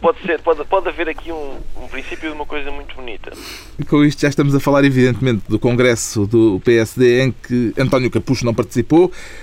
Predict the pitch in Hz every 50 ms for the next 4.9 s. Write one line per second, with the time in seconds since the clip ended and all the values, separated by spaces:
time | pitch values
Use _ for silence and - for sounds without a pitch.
0 | - - - - - - - 175 180 185 196 190 190 185 175 180 170 131 156 160
1 | 139 - 165 160 147 - - 139 - - - 160 160 160 160 156 156 143 - -
2 | - 151 147 143 135 139 - - - 151 - - - 131 135 139 139 143 143 135
3 | 120 - - - 123 131 147 143 110 127 127 123 113 101 - 107 104 - 110 107
4 | 101 95 90 - - 107 101 98 101 95 95 98 90 90 87 - - -